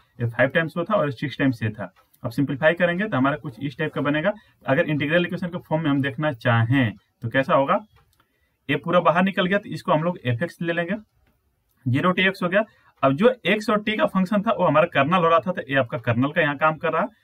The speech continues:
और ये जो था, phi t आ रहा था, ये क्या था? अननोन function था। तो इसी unknown function के चलते ही तो इसको हम लोग integral equation बोल रहे थे, ठीक है? तो ये integral equation हो गया।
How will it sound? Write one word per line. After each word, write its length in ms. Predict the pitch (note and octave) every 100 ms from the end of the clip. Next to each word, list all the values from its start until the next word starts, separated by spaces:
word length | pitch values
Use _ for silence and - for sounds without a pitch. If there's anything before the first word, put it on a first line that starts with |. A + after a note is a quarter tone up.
| _ _ _ -
और 380 | F3 F3+ A#2 - -
ये 80 | F3
जो 140 | G3
था, 420 | F#3+ G#3+ C4 - _ -
phi 120 | C#3 E3 A#3
t 80 |
आ 40 | G3+
रहा 100 | F#3
था, 100 | F#3+
ये 60 |
क्या 120 | F#3+ G3
था? 100 | A#3
अननोन 480 | - D#3+ E3 F3+
function 440 | - C#3+ B2 B2 A2
था। 140 | G#2
तो 360 | - _ _ _
इसी 220 | E3+ F#3+ A3+
unknown 360 | D#3+ E3 F#3
function 340 | - D3 C3 E3+
के 100 | E3
चलते 360 | C3+ B2+ D#3
ही 60 | E3
तो 80 | D#3+
इसको 200 | - C3+
हम 100 | C#3+
लोग 160 | D3+
integral 480 | C3 C3 C3 C3+ C#3+
equation 340 | C3+ C3 C#3
बोल 260 | B2 B2+ A2+
रहे 120 | G2+
थे, 260 | B2 C3 A#2 - _ _ _ _ _ _ _ C#3+
ठीक 100 | F#3+
है? 80 | C4+ _ _ _ _
तो 60 | -
ये 160 | B2
integral 360 | B2 A#2+ C3 D#3
equation 380 | D#3+ D#3 F3 C3+
हो 100 |
गया। 120 | C3+